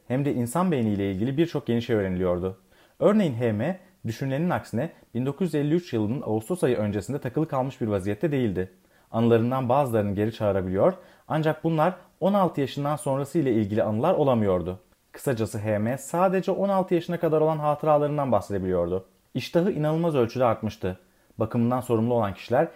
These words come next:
yiyecek vermeyi kesmedikleri müddetçe durmadan yiyebiliyordu. Doyduğunu hissetmiyor, yemek yediği zamanları hatırlamıyordu.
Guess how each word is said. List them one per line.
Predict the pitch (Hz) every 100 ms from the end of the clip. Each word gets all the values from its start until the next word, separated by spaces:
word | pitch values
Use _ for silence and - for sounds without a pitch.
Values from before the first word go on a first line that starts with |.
| _ 107
yiyecek | 117 123 160
vermeyi | 143 110 107 101
kesmedikleri | 165 160 113 - 101
müddetçe | 101 95 98 - 156 - _
durmadan | 180 156 117 123
yiyebiliyordu. | 117 104 95 92 87 90 92 _ _ _ 110
Doyduğunu | 110 113 113
hissetmiyor, | 110 - 135 - 101 156 - _ 113
yemek | 143 165 135
yediği | 110 101
zamanları | 104 98 104 123
hatırlamıyordu. | 117 104 98 90 85 90